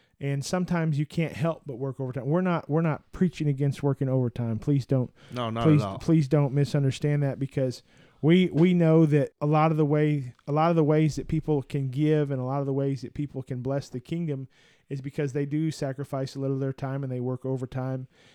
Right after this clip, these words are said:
Speaker 1: And, uh, and again, I'm not, I'm not saying it's a sin to work overtime, and I don't think that's what Travis is saying either.
Speaker 2: No.
Speaker 1: But I'm saying, we're saying you have to balance those things. Uh,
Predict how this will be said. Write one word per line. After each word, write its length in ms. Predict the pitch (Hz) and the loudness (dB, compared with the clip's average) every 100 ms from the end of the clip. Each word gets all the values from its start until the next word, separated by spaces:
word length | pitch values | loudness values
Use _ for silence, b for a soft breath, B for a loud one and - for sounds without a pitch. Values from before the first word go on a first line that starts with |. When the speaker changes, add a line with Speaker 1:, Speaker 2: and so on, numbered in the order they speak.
| b - | b -4
Speaker 1:
And, 160 | 147 | -2
uh, 220 | 135 127 - | -2 -4 -6
and 100 | 147 | -4
again, 240 | 147 143 143 | -2 0 0
I'm 140 | 160 | 0
not, 160 | 160 - | 0 -2
I'm 160 | 147 | -2
not 160 | 160 143 | -2 -2
saying 220 | - 151 | -2 -2
it's 100 | 143 | -2
a 60 | 135 | -4
sin 240 | - 156 | -2 0
to 80 | 143 | 2
work 180 | 135 131 | 0 0
overtime, 380 | 143 135 147 135 | -2 -2 -2 -2
and 100 | 131 | -2
I 60 | |
don't 180 | 135 113 | -4 -6
think 160 | 135 127 | -6 -4
that's 160 | 135 | -4
what 100 | 143 | -4
Travis 320 | - 147 135 | -2 -2 -2
is 60 | - | -6
saying 240 | - 135 | -4 0
either. 220 | 151 151 127 | 0 0 0
Speaker 2:
No. 160 | 110 65 B B | -4 -14 B B
Speaker 1:
But 120 | 156 | 2
I'm 120 | 151 | 2
saying, 380 | 143 180 175 151 - _ - | 2 2 2 2 -4 _ 2
we're 160 | 170 | 2
saying 360 | - 185 180 165 | 4 2 4 4
you 80 | 147 | 4
have 200 | 160 - | 0 -2
to 80 | |
balance 560 | 135 123 156 143 127 - | -4 0 0 0 -4 -6
those 260 | 123 117 - | -4 -4 -6
things. 460 | 127 110 107 - _ b b b | -8 -8 -12 -18 _ b b b
Uh, 340 | 147 131 113 | -4 -2 -6